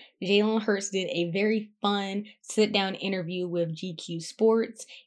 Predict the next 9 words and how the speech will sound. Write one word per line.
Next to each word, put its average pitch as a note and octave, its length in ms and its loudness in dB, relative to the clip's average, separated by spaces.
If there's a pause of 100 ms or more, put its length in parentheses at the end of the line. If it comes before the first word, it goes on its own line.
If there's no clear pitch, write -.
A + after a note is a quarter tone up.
and G3 320 0
he's G3+ 300 -4
talking G#3 420 0
about F3+ 320 -2
how G3+ 300 -2
he G3+ 160 -6
spent F3 400 -4
his F3+ 240 -6 (100)
first F#3 340 -2